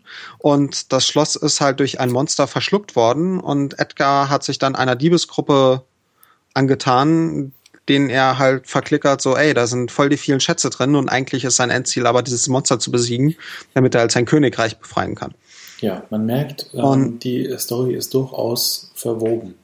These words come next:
Speaker 1: Ja. Und so hat jeder Charakter seine Story und alles, was sie am Schluss eigentlich zusammenbindet, was ich ganz interessant finde,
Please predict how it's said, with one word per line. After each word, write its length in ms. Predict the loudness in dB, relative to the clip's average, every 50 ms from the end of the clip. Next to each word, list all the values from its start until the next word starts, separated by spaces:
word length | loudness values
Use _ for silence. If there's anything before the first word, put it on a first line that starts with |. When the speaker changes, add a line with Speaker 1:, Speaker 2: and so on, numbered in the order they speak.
| _ _ _ _ _ _ _ _ _ _ _ _ _ _ _ _ -20 -20 -20 -14 -6
Speaker 1:
Ja. 440 | 0 0 2 4 4 2 2 0 -4 -8 _ _ _ _ _ _ _ _ _ _ _ _ _ _ _
Und 180 | 0 0 0 -2 -4 _ _ -4
so 220 | 0 2 2 4 4
hat 260 | 2 0 -2 -6 -4
jeder 340 | 0 2 2 4 4 2 0
Charakter 460 | -2 -4 -4 -2 -2 -2 -2 -2 0
seine 200 | 0 0 -2 -2
Story 440 | -2 0 0 2 2 4 2 2 2
und 320 | 2 0 0 -2 -2 -4 -2
alles, 320 | 0 2 2 2 0 0
was 120 | 0 0 0
sie 100 | -2 -2
am 100 | -4 -4
Schluss 300 | -2 -2 0 0 0 0
eigentlich 400 | 0 0 -2 -2 -4 -6 -6 -4
zusammenbindet, 920 | -4 -2 0 0 2 2 2 2 2 2 2 2 2 2 0 -2 -2 -2
was 100 | -2 -2
ich 100 | 0 0
ganz 180 | -2 -4 -4 -4
interessant 420 | -8 -8 -6 -4 -2 0 -2 -2
finde, 380 | -2 -4 -2 0 2 2 0